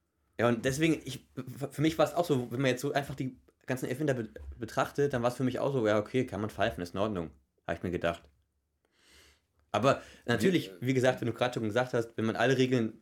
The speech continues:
Speaker 1: richtig betrachtet, dann ist fast nie ein Handspiel ein Elfmeter.
Speaker 2: Also, wir können ja unsere persönliche Meinung reinbringen, aber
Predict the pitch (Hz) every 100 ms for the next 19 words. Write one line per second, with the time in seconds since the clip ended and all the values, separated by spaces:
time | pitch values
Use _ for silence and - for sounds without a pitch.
0 | - 127 - - 123 127 131 110 104 -
1 | _ _ _ _ - 104 110 117 123 -
2 | _ 101 90 98 - 101 87 107 95 87
3 | 82 - - 95 120 131 - - _ _
4 | - 113 143 160 127 127 110 110 104 113
5 | 107 92 90 87 82 85 82 85 80 90
6 | 92